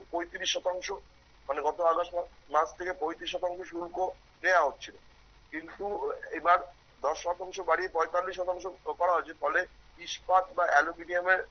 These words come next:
মতো যে সমস্ত পণ্য নিয়ে, উম, আমেরিকা এবং কানাডার মধ্যে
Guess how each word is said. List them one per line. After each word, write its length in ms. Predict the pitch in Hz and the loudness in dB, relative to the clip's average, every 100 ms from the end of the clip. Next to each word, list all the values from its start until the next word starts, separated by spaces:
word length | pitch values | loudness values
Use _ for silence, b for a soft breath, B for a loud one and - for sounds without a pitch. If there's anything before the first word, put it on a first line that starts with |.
| - - - | -14 -20 -8
মতো 180 | 165 185 | -6 -4
যে 80 | 170 | -4
সমস্ত 320 | 175 175 180 160 | -4 -4 -4 -2
পণ্য 300 | 160 165 170 | -2 -2 -4
নিয়ে, 260 | 175 175 175 | -2 -2 -2
উম, 160 | 156 | 0
আমেরিকা 520 | 143 135 147 170 170 | 2 2 2 -2 -2
এবং 160 | 170 170 | -2 -2
কানাডার 300 | 151 151 160 | -2 0 0
মধ্যে 340 | 165 170 175 | 0 -4 -4